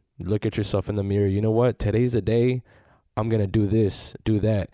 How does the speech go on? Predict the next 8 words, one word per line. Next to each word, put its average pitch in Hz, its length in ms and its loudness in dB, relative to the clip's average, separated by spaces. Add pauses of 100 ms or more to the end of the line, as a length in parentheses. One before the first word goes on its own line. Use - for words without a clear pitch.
(440)
And 95 160 -2
so 92 220 0
just, 95 380 -2
uh, 92 280 0 (360)
write 113 240 -2
yourself 120 320 0
your 127 120 2
goal 113 360 2